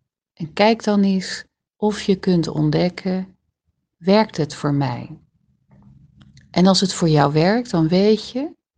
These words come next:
dit klopt,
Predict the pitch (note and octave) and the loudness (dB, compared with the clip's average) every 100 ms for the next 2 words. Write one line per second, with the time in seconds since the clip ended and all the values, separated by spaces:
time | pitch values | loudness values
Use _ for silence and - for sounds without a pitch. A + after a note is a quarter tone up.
0 | _ _ _ _ _ _ _ _ _ _ | _ _ _ _ _ _ _ _ _ _
1 | _ _ _ _ _ - A3+ A3+ - G3+ | _ _ _ _ _ -2 -2 0 -4 -2
2 | C4+ - - | -4 -8 -14